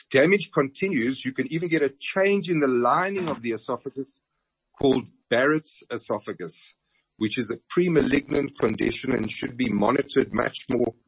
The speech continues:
thoroughly, a precancerous condition. And, uh, patients can also develop things like esophageal strictures, which result in difficulty in swallowing and, uh, and, uh, sticking of food.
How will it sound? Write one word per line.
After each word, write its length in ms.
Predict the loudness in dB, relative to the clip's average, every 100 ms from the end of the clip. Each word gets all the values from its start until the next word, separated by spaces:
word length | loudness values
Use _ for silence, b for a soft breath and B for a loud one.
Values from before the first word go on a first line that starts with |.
| _ _ _ 2
thoroughly, 460 | 4 4 0 -4
a 60 | -4
precancerous 960 | -6 -6 -6 -2 0 0 -4 -6 -4
condition. 600 | -4 -2 -2 -4 -8 -12 -20 _ _ _ _ _ _ _ _ _ _ 0
And, 340 | 2 4 4
uh, 440 | 4 4 4 2 -2 -8 _ 2
patients 340 | 2 2 -6
can 140 | -4 -2
also 260 | -2 -2
develop 420 | -4 0 0 0
things 300 | -4 -4 -2 0
like 200 | -2 -2
esophageal 680 | -4 -2 -2 -4 -2 -2 -2
strictures, 920 | -8 -2 -2 0 -2 2 0 -2 -20 _ _ _ _
which 180 | -8 -2
result 460 | -2 4 4 4 2
in 120 | 0
difficulty 800 | 0 0 2 2 2 0 -2 0
in 180 | -2 -2
swallowing 760 | -4 2 6 6 6 4 -2 -10 _ _ _ b b b _ _
and, 420 | 0 0 2 2 4
uh, 580 | 6 6 6 6 4 0 _ -8
and, 400 | -2 -2 -2 -2
uh, 200 | 0 0
sticking 480 | -2 -6 -4 -4 -2
of 120 | -4
food. 360 | -2 -2 -2